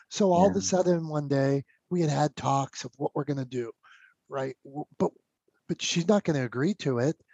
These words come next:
Speaker 1: But she,
Speaker 2: Right.
Speaker 1: she was past that point, but it was, this is her home and, uh, the, the money that's gonna cost and things. So there's all these, how would we even conceive it?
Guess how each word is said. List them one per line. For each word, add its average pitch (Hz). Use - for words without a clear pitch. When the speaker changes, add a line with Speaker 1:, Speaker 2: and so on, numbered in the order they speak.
Speaker 1:
But 101
she, 117
Speaker 2:
Right. 104
Speaker 1:
she 208
was 170
past 165
that 160
point, 160
but 147
it 143
was, 147
this 180
is 135
her 135
home 170
and, 143
uh, 165
the, 151
the 147
money 185
that's 165
gonna 160
cost 170
and 151
things. 170
So 151
there's 151
all 175
these, 170
how 190
would 185
we 165
even 165
conceive 170
it? 147